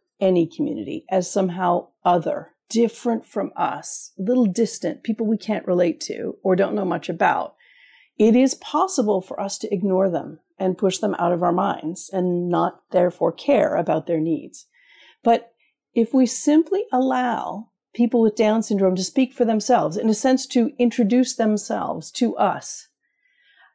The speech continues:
to show us what they're capable of, and in this case, being capable of nothing, uh, less than changing voice technology, we can also change how the community is seen, and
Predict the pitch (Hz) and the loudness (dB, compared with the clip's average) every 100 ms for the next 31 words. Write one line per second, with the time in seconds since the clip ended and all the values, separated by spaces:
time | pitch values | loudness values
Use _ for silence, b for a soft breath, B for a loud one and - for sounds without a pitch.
0 | _ - 240 - - 262 262 254 220 214 | _ 0 2 2 4 6 4 4 2 0
1 | - - 214 208 196 - 269 277 226 185 | -2 -2 0 0 -4 0 2 2 0 0
2 | 160 160 160 b b - 220 226 - 220 | 2 2 0 b b 0 0 0 -2 2
3 | 214 226 320 - - 196 156 160 - - | 4 4 2 0 -2 0 0 -2 -6 -14
4 | - 180 180 175 202 190 202 190 185 175 | -8 -4 -2 2 2 4 2 2 2 2
5 | 165 185 175 180 175 170 - _ - 170 | 2 0 0 0 0 -2 -6 _ -4 0
6 | 170 180 160 - - 175 156 180 170 160 | 2 4 2 0 -2 -2 2 2 4 2
7 | 156 226 254 - - - - - - 220 | 2 2 2 -2 -4 -8 -8 -8 -6 -6
8 | b b b b b b _ _ 220 302 | b b b b b b _ _ 2 4
9 | 302 - - 214 240 - 285 - 202 190 | 2 -4 -2 -4 -2 -2 -2 -2 -4 -4
10 | 185 - 208 214 - - 214 208 208 208 | -6 -4 -2 -2 -6 0 2 4 4 2
11 | 196 196 180 - 202 202 185 - 175 - | 0 -4 -4 -4 -2 -2 0 -2 -4 -12
12 | b b b b 214 208 | b b b b 2 2